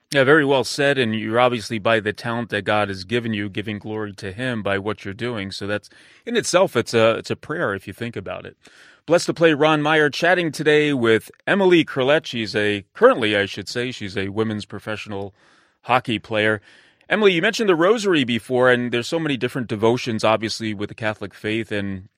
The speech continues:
obviously the most important devotion is the Mass itself, but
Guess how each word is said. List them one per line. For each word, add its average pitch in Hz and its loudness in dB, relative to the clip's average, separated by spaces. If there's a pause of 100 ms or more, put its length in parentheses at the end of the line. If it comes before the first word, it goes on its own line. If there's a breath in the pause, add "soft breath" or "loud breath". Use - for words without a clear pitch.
obviously 107 -6
the 101 -6
most 107 -4
important 143 0
devotion 107 -4
is 98 -10
the 95 -10
Mass 107 -4
itself, 127 -6
but 104 -2